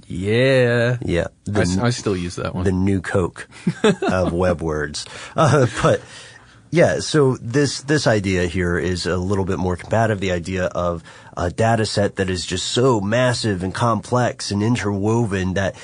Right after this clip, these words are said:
Speaker 2: you can't use the traditional business intelligence tools to figure out what's going on, right?
Speaker 1: And oh five is also the year that Hadoop was created by Yahoo, which was built on the back of Google's MapReduce. And these are just, uh, softwares that can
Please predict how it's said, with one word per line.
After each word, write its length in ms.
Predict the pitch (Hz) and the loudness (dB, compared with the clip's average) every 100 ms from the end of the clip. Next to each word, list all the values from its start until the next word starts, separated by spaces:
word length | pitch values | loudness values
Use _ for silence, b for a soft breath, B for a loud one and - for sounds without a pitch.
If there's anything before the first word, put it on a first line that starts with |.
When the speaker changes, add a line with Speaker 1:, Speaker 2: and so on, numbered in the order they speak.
| B | B
Speaker 2:
you 160 | 104 | -6
can't 420 | 95 - 117 113 - | -4 0 2 0 -2
use 360 | 107 110 101 | -2 -2 -2
the 100 | 127 | -4
traditional 920 | - 101 85 107 - 101 95 90 87 B B B _ - | -4 -6 -2 -2 0 0 0 0 -2 B B B _ -4
business 520 | 104 92 98 90 - | -2 0 -2 -2 -2
intelligence 720 | 87 - 90 87 87 82 - | -2 0 0 0 -2 -4 -4
tools 580 | - 110 98 80 85 - | -4 -2 0 -2 -4 -6
to 120 | 87 | -6
figure 380 | - 95 92 87 | -2 -2 0 -2
out 260 | 85 85 - | 0 -4 -4
what's 400 | 85 85 87 - | -6 -2 -2 -4
going 240 | 92 87 | -2 0
on, 300 | 90 95 76 78 | 0 0 -2 -6
right? 240 | 85 95 _ - | -6 -8 _ -4
Speaker 1:
And 380 | 175 190 165 175 | 0 2 2 2
oh 140 | 151 | 2
five 380 | 160 151 147 151 | 0 2 2 2
is 100 | 123 | 0
also 400 | 107 139 151 147 | 0 0 0 0
the 100 | 135 | 2
year 280 | 120 117 113 | 2 2 2
that 160 | 110 104 | 0 -2
Hadoop 420 | 110 101 135 139 | -4 0 0 0
was 140 | 127 | -4
created 260 | - 123 117 | 2 2 2
by 140 | 101 | 0
Yahoo, 640 | 101 110 131 131 143 143 143 | 0 2 2 0 0 0 2
which 280 | 110 - | 0 -2
was 300 | 107 98 98 | -2 -2 -2
built 300 | 92 107 107 | -2 -2 0
on 240 | 90 101 95 | -2 -4 -4
the 40 | |
back 320 | 90 98 98 | -2 -2 -2
of 300 | 98 95 90 | -2 -4 -4
Google's 460 | 92 107 101 92 90 | -4 -2 0 -2 -2
MapReduce. 760 | 98 107 107 110 104 107 110 - | -2 -2 -2 -2 0 0 -2 -4
And 220 | 107 107 | -2 0
these 160 | 123 | 2
are 80 | 123 | 0
just, 400 | 101 104 - - | 0 -2 -4 -10
uh, 140 | 107 90 | -6 -6
softwares 640 | - 127 120 123 107 101 | -2 -2 0 0 0 -2
that 300 | 104 98 80 | -2 -2 -4
can 340 | - 95 90 | -6 -6 -6